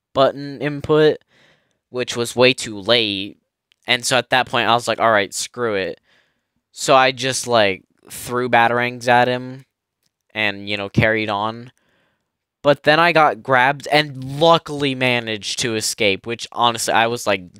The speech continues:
"Damn, that was awesome." And then, you know, multi-ground takedown, you know, and then I just keep on trying to fight them.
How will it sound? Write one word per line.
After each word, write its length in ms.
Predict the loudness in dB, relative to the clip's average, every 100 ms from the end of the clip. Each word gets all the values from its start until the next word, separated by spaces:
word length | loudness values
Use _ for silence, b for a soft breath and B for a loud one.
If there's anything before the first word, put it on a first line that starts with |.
| _
"Damn, 720 | -4 -2 0 -2 -4 -6 -10
that 280 | -2 2 2
was 120 | 2
awesome." 640 | -4 -6 -6 -10 -18 -20 -20 _ _ _ _ _ _ _ _ _ _ _ _ _ _ _ _ _ _ _ _ _ _ -6
And 320 | -6 -6 0
then, 260 | 2 2
you 80 | -4
know, 380 | -4 -2 -4 -8 _ _
multi-ground 720 | -8 -6 -2 -2 0 -2 -2
takedown, 1000 | -2 -2 -2 -6 -6 -4 -6 -6 -10 -16 -20 _ _ _ _
you 80 |
know, 200 | -6 -4 -4
and 200 | -4 0
then 80 | 0
I 140 | 0
just 400 | -2 -10 -12 -14
keep 260 | -10 -8 -4
on 140 | -6
trying 300 | -4 -6 -4
to 320 | -4 -4 -6 -12
fight 440 | -6 2 2 2
them. 240 | -6 -8